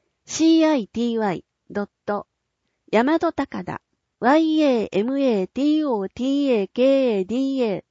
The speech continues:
ドット、奈良、エヌエーアールエードットジェーピースラッシュ コスモスプラザ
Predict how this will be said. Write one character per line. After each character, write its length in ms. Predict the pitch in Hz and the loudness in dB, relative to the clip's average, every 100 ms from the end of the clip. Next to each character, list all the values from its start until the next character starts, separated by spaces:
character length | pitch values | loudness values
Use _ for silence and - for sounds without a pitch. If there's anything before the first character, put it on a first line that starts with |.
| - | -10
ド 120 | 165 | -10
ッ 40 | _ - | _ -10
ト、 220 | 170 - _ _ _ _ - | -10 -10 _ _ _ _ -2
奈 300 | 269 254 175 _ _ _ _ _ | 0 0 -2 _ _ _ _ _
良、 80 | 220 | 2
エ 60 | 254 | 4
ヌ 160 | 330 | 4
エ 260 | 339 277 202 | 2 2 0
ー 200 | 208 262 | 0 0
ア 20 | |
ー 60 | 277 | 0
ル 120 | 269 | -2
エ 240 | 247 190 | -4 -4
ー 40 | 151 _ | -8 _
ド 160 | 202 | -8
ッ 40 | 202 _ | -8 _
ト 180 | - 277 - | -4 -4 -6
ジ 140 | - | -4
ェ 20 | 220 | -4
ー 80 | 220 - | -4 -8
ピ 260 | 185 147 | -8 -8
ー 320 | _ _ _ - | _ _ _ -6
ス 100 | 214 | -2
ラ 120 | 226 | -2
ッ 80 | 247 | -4
シ 240 | - 156 | -12 -12
ュ 60 | - _ _ _ _ _ - | -12 _ _ _ _ _ -6
コ 140 | 233 | -6
ス 180 | - 359 | -2 0
モ 140 | 330 | 0
ス 120 | - | -2
プ 140 | - 262 | -8 -4
ラ 160 | 214 | -4
ザ 220 | 226 - | -4 -12